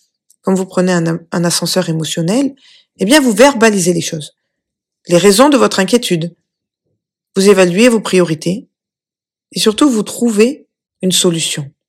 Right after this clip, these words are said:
Et là, du coup, vous êtes arrivé au cortex et donc vous avez cette maîtrise des choses, de cette émotion. Voilà ce que j'avais envie de vous dire aujourd'hui sur cette, euh, intelligence émotionnelle, de comprendre que il faut pas tout le temps garder tout en soi,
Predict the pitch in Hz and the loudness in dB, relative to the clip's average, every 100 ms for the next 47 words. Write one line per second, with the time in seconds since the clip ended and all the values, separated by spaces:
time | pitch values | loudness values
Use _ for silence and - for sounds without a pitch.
0 | _ _ _ _ 170 190 226 202 277 240 | _ _ _ _ -2 0 0 0 2 2
1 | 180 175 160 160 170 165 147 214 233 - | 2 2 0 0 0 -2 -2 0 0 -4
2 | - - _ - 170 226 208 175 180 214 | -10 -20 _ -6 -2 0 2 2 4 2
3 | 196 175 170 180 190 180 147 156 165 - | 0 -2 0 0 0 -4 -4 -4 -6 -8
4 | _ _ - 165 180 180 165 156 - 151 | _ _ -10 -2 -2 0 -4 -4 -8 -12
5 | _ _ _ _ _ _ _ _ _ _ | _ _ _ _ _ _ _ _ _ _
6 | _ _ _ _ _ - 254 294 254 226 | _ _ _ _ _ 0 2 2 2 2
7 | 208 202 220 202 175 233 214 175 160 160 | 4 2 2 0 0 2 2 2 -2 -4
8 | 226 175 - 175 165 165 175 175 180 185 | -6 -6 -6 -4 -2 -2 -2 -4 -2 -2
9 | 214 185 165 - 170 170 240 247 - - | -2 -4 -2 -2 -2 0 -2 -2 -12 -20
10 | - - 190 208 240 233 302 320 240 220 | -20 -10 -2 2 2 4 0 2 2 2
11 | - _ _ 208 220 233 311 311 254 233 | 0 _ _ -4 0 2 2 2 0 0
12 | 240 254 240 233 _ 208 185 185 180 175 | 2 0 0 -6 _ 0 0 0 -2 -2
13 | 160 - 240 | -2 0 0